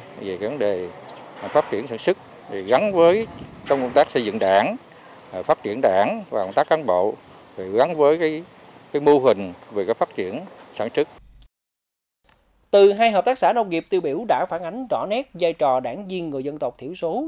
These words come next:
Speaker 2: trên địa bàn, phát huy tốt vai trò hạt nhân trong phong trào cách mạng từ cơ sở. Kết quả đó thêm phần khẳng định coi việc gần dân, sâu sát cơ sở, nhận được sự tin tưởng, đồng thuận cao của người dân để hoàn thành tốt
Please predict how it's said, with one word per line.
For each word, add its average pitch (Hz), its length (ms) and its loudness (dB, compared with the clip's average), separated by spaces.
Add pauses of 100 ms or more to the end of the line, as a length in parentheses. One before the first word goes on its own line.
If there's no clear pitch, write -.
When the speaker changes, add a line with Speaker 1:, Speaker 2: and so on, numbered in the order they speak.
(120)
Speaker 2:
trên 160 160 0
địa 127 120 -6
bàn, 131 220 2 (500)
phát 277 140 4
huy 233 140 -2
tốt 247 280 4
vai 208 120 0
trò 170 160 2
hạt 147 200 -6
nhân 180 200 4 (140)
trong 170 140 0
phong 165 180 -4
trào 127 200 -2
cách - 180 -8
mạng 120 260 -6 (120)
từ 139 160 -4
cơ 143 140 -6
sở. 139 300 -4 (540)
Kết 285 140 0
quả 220 120 8
đó 233 380 4
thêm 214 160 -2
phần 165 240 0
khẳng 160 220 -6
định 156 260 2 (160)
coi 170 220 4
việc 135 300 -8
gần 139 280 -4
dân, 175 200 4 (120)
sâu 151 260 -4
sát 202 200 -10
cơ 160 100 -2
sở, 180 300 -4 (380)
nhận 190 180 0
được 185 180 2
sự 165 200 -4
tin 196 200 -4
tưởng, 190 320 0 (120)
đồng 160 220 2
thuận 143 220 -6
cao 175 220 4
của 151 160 -8
người 160 160 -8
dân 156 200 4 (240)
để 123 300 -6
hoàn 143 220 0
thành 113 160 -14
tốt 208 220 -2